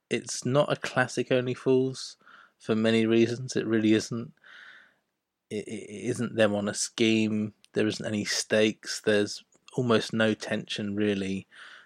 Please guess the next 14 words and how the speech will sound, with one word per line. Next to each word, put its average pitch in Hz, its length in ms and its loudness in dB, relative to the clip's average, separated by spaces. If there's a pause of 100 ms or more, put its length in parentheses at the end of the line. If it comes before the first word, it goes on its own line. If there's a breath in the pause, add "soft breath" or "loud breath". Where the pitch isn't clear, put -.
(200 loud breath)
But 104 120 4
there 110 120 2
is 110 160 2
love. 104 500 4
There's 101 160 -2
affection. 98 760 -4 (540 loud breath)
The 110 100 2
plot - 420 4
and 104 140 -6
character - 460 0
development. 98 540 2
It's - 200 -2
also 117 300 6
believable. 104 800 -2